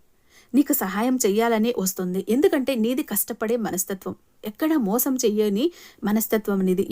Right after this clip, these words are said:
ఎవరికీ హాని తలపెట్టవు, కీడు తలపెట్టవు, నలుగురికి మంచి చేస్తావు. అందుకనే ఆ స్త్రీ నీ మంచితనాన్ని, మానవత్వాన్ని, నీ కష్టాన్ని గుర్తించి నీకు ఇంకొంచెం తన చేయూతను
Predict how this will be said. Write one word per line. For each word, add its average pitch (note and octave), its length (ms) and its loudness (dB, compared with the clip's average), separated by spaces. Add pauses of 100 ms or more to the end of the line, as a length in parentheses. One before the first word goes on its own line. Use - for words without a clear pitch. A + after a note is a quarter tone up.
ఎవరికీ C4+ 320 2
హాని G#3+ 380 -2
తలపెట్టవు, F#3 520 -4
కీడు B3 320 0
తలపెట్టవు, G#3+ 440 -4 (500)
నలుగురికి C#4+ 520 4 (160)
మంచి F#3 300 6
చేస్తావు. - 340 0 (1080)
అందుకనే E4 500 6 (240)
ఆ B3+ 120 2
స్త్రీ D4+ 300 -2 (240)
నీ C#4+ 80 2 (120)
మంచితనాన్ని, G#3+ 640 -2
మానవత్వాన్ని, G#3 720 -2
నీ A#3 120 2
కష్టాన్ని G#3 520 0
గుర్తించి G#3 480 0 (120)
నీకు D#4+ 180 6 (120)
ఇంకొంచెం F4 400 4
తన B3 200 0 (140)
చేయూతను A#3 420 4